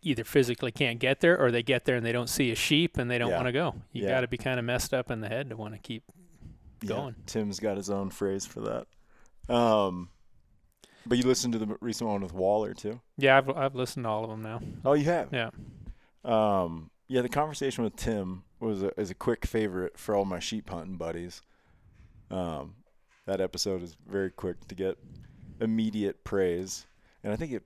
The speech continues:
Speaker 2: there's some unlimited sheep hunting forum online that it was shared on. I don't know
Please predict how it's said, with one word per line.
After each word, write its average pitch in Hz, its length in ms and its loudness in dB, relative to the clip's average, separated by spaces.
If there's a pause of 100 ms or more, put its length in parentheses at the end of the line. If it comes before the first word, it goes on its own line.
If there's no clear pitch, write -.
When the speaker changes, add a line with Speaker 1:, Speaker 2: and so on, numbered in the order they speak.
(120)
Speaker 2:
there's 98 180 -4
some 98 380 -2
unlimited 95 560 -6
sheep - 280 -10
hunting 92 340 -8
forum 90 580 -6
online 87 600 -10 (140)
that 90 120 -8
it 85 60 -6
was 87 120 -8
shared 85 320 -2
on. 76 260 -10 (1000)
I 120 100 4
don't 101 180 2
know 95 340 2